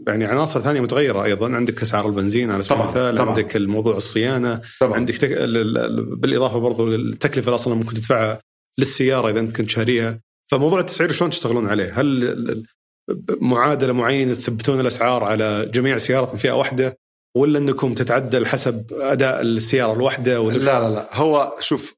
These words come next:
Speaker 2: أنت النهاردة بيحكمك سوق، تمام؟ ده واحد.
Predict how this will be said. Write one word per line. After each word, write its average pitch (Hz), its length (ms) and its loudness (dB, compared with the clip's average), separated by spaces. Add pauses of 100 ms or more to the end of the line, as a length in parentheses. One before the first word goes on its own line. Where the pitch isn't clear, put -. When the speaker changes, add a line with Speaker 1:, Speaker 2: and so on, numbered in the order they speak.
Speaker 2:
أنت 151 180 0
النهاردة 135 640 0
بيحكمك 117 480 -2
سوق، - 300 -4 (420)
تمام؟ 104 420 -2
ده 107 120 0
واحد. 104 320 -4